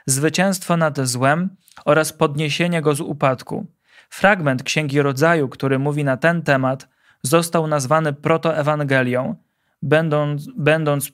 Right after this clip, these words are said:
pierwszą zapowiedzią Mesjasza, odkupiciela, walki między wężem i niewiastą oraz ostatecznego zwycięstwa jej potomka. Tradycja chrześcijańska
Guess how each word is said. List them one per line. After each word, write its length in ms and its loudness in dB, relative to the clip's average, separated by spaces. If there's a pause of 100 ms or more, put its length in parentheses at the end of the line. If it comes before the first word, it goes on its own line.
pierwszą 500 2
zapowiedzią 520 -2
Mesjasza, 720 -2 (260)
odkupiciela, 920 -2 (500)
walki 400 2
między 340 0
wężem 400 2
i 100 -4
niewiastą 640 0 (320)
oraz 340 0
ostatecznego 880 -2
zwycięstwa 880 -2 (240)
jej 260 0
potomka. 640 -2 (560)
Tradycja 440 2
chrześcijańska 1000 -2